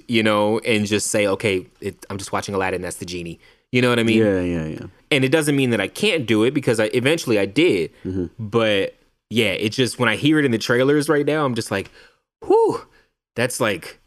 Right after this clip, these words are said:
Speaker 1: not the voices I'm used to." <laughs>
Speaker 2: <laughs> Yeah.
Speaker 1: You know? So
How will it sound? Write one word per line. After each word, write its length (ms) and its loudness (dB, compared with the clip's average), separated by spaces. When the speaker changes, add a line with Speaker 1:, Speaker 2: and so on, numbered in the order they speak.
Speaker 1:
not 460 2
the 80 2
voices 440 0
I'm 120 -2
used 260 -8
to." 200 -4
<laughs> 200 0
Speaker 2:
<laughs> 140 4
Yeah. 360 4
Speaker 1:
You 120 2
know? 260 2
So 360 0